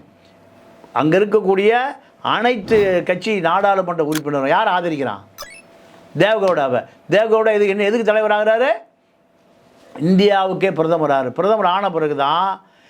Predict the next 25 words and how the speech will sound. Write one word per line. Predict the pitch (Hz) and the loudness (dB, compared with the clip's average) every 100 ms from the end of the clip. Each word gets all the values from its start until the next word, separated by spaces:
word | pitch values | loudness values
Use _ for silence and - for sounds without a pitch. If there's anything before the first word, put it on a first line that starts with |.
| _ - | _ -6
அ-, | 135 135 131 | -4 -2 -4
அந்த | 147 147 131 127 - - - | -2 0 -2 -4 -16 -8 -2
காவிரி | 180 240 262 254 196 | 0 0 0 0 -2
சம்பந்தமான | 196 190 180 156 143 | -2 -2 0 -2 -2
அனைத்து | 208 254 226 226 233 220 | 0 -2 -4 -4 -2 0
கோப்புகளையும் | 254 220 220 220 | 0 0 0 0
ரத்து | 165 190 | -2 -4
பண்றாருங்க. | 151 123 101 - _ _ - - - - 202 | -4 -6 -10 -20 _ _ -6 -6 -6 -6 0
இதுக்காகவே | 240 214 254 262 311 | 2 2 0 2 2
அவர் | 285 220 | 2 0
பிரைம் | 233 | 0
மினிஸ்டர் | 202 180 | 0 0
ஆக்குறான். | 160 139 - 190 | 0 -2 -6 -2
எங்க? | 196 131 - - | -2 -2 -6 -4
கர்நாடகா | 190 214 202 190 170 | -2 0 0 0 0
லாபி. | 139 120 120 _ _ _ _ - - | 0 -4 -14 _ _ _ _ -6 -2
அத்தனை | 190 202 269 226 | -2 0 0 0
கட்சி | 208 269 | 0 0
ஒண்ணு | 226 202 | 0 0
சேர்ந்து | 220 214 175 - - | 0 0 -2 -4 -4
அவரை | 180 165 | -2 -2
பிரதமர் | 185 180 151 | -4 -2 -4
ஆக்குறான். | 127 117 - _ _ _ | -4 -8 -14 _ _ _
இங்க | 185 214 262 339 - _ _ _ _ _ - - - | -2 0 0 -2 -10 _ _ _ _ _ -20 -6 -2
கருணாநிதி | 185 233 226 202 165 | 0 0 -2 -2 0